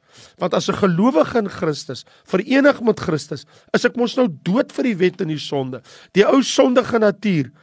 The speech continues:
ken geen wet nie en die nuwe sondige natuur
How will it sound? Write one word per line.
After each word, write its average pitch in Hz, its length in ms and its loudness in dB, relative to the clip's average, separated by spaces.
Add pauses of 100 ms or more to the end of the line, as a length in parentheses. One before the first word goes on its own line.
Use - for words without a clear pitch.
(160)
ken 233 160 0
geen 285 380 2
wet 170 300 2
nie 254 220 -6 (600)
en 170 140 2
die 156 140 0
nuwe 254 280 2
sondige 202 480 0
natuur 156 440 -4